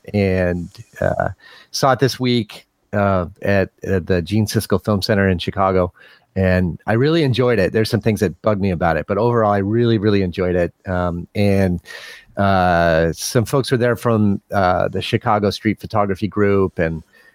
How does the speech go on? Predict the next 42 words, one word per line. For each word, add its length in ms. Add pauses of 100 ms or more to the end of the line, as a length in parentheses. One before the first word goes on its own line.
(160)
so 200
it, 160
yeah, 140
it 60
was 140
like 140
a 40
little, 480
little 260
outing. 380
I, 220
I 100
went 220
to 100
the, 180 (120)
I 60
went 180
to 60
the 100
film, 340
and, 120
like, 120
half 280
the 80
people 280
there 200
were 220 (600)
customers 480
at 140
Central 320
Camera, 320
so 160
that 100
was 80
kinda 220
cool. 280 (460)
Um, 400 (160)
so 160
it's, 180
yeah, 240
it's 160
a, 160